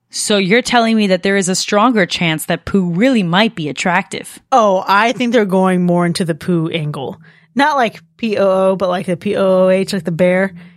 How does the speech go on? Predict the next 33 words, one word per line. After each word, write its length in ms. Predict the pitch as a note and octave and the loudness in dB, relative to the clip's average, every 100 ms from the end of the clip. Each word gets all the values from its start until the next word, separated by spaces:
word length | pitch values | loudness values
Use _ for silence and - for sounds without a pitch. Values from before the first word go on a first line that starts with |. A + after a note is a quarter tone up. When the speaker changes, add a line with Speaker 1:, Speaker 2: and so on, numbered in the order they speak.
| - | -8
Speaker 2:
It's 280 | C4+ B3+ - | 0 0 2
giving 240 | D4 C4 | 2 2
Fuzzy 280 | A#3+ G#3 G#3 | 2 2 2
Wuzzy 220 | G3+ G3 | 2 2
was 180 | G3 F#3 | 2 0
a 60 | |
bear. 280 | F3+ F3 F#3+ - - - | 0 0 -2 -6 -20 0
There 140 | B3 | 2
is 200 | B3+ A#3+ | 4 2
a 80 | C4+ | 2
link 340 | B3 A3 A#3 - - - _ - | 0 -2 -4 -10 -18 -20 _ -4
in 120 | F#3+ | -2
the 60 | A3 | -2
show 180 | F3+ | -2
notes, 540 | D#3+ - - - - - _ _ | -4 -8 -8 -6 -6 -10 _ _
so 160 | - | -4
you 200 | F#3+ F3 | -2 0
will 160 | F#3 F#3 | 0 0
be 180 | G3 F#3+ | 0 0
able 140 | F#3+ | -2
to 60 | A3+ | -6
see 460 | - E3+ E3+ F#3 C4+ - | -6 -4 -4 -6 -8 -6
a 100 | F#3+ | -6
teaser 420 | - C4 A3+ F#3 | -4 -2 0 -2
image 540 | F3+ E3+ - - - _ - | -4 -6 -8 -10 -12 _ -4
of 200 | G3+ F3 | -2 0
what 220 | F#3 F#3+ | -4 -4
the 80 | F#3 | -4
next 240 | F#3 F#3+ | -4 -6
Pooh 220 | - G#3+ G3 | -6 -4 -2
will 160 | G3 | 0
look 220 | F#3 D#3 - | -2 -4 -6
like, 320 | - E3+ | -10 -12